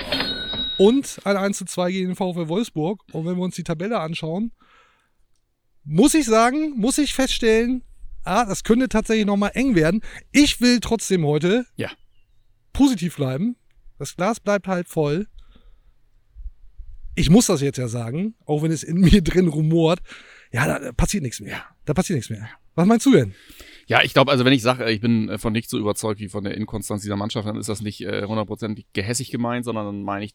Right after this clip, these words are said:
Speaker 2: wirklich dieses, ähm, äh, berechenbare, unberechenbare. Also wir haben jetzt sieben Spiele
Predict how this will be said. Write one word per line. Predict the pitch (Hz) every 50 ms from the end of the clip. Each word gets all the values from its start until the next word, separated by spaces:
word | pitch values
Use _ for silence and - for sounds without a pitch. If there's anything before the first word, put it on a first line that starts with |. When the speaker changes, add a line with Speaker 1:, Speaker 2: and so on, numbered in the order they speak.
| _ _ -
Speaker 2:
wirklich | 98 101 120 - - 123 110 101 - -
dieses, | - 107 98 98 95 - - -
ähm, | - 92 90 92 98 - 82
äh, | - - 71 - -
berechenbare, | 87 - 113 104 117 143 - 180 151 120 123 123 120 120
unberechenbare. | 123 123 147 143 127 104 95 95 95 104 101 92 92 87 90 92 101 104
Also | 95 101 104 101
wir | 101 104
haben | 120 123 131
jetzt | 123 117 - - - - - - - - - - - - - - - - - - - - - - - - - - - - - - - - - -
sieben | - 123 160 165 175
Spiele | 160 - - 185 180 196 208 226